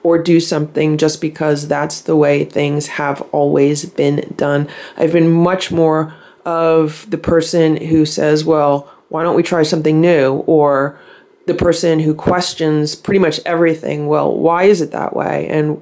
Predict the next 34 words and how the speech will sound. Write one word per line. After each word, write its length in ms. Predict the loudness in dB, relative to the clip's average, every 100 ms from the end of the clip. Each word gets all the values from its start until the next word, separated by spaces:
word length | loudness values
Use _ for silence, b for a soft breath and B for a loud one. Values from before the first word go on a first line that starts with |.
| -10
why 420 | -2 0 2 2
is 240 | 2 2
this? 320 | 2 2 0 -2
And 180 | -2
why 200 | 0 2
is 180 | 2 2
that?" 360 | 0 -2 -2 0
And 240 | 0 -2 B B B -4
I 80 | 0
think 200 | 2 4
more 260 | 4 4
people 400 | 2 0 2 2
need 240 | 2 2 0
to 60 |
question 500 | -4 -4 -4 -2 -2
more 240 | 0 0 0
things 520 | 0 2 0 -2 -10 _ _ _ _ _ _ _ B B -4
and 120 | 0
not 160 | 2 2
just 240 | 0 -2
blindly 520 | 0 0 2 2 2 2
accept 440 | 0 -4 -4 -2
things 360 | 0 2 2 0
and 160 | -2
say, 220 | 0 0
"Okay, 300 | 0 2 2
well, 200 | 2 2
that's 280 | 0 -2 0
the 80 | 2
way 160 | 2 2
things 280 | 0 0
are 120 | 2 2
done, 400 | 2 2 2 0
so 420 | -2 0 -2